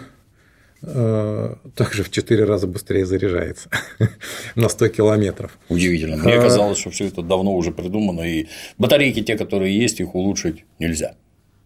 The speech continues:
Speaker 1: А, ну, действительно, сейчас современные литионные батареи — это такое,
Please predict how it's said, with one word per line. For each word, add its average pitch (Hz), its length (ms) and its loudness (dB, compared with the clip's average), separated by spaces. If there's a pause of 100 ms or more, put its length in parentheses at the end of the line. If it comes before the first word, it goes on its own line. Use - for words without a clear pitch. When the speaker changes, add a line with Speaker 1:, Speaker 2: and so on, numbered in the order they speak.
(960)
Speaker 1:
А, 117 580 4 (400)
ну, 143 220 8
действительно, 107 500 2
сейчас - 280 0
современные 107 580 4
литионные 113 420 2
батареи — 170 560 4
это 131 220 2
такое, 110 640 4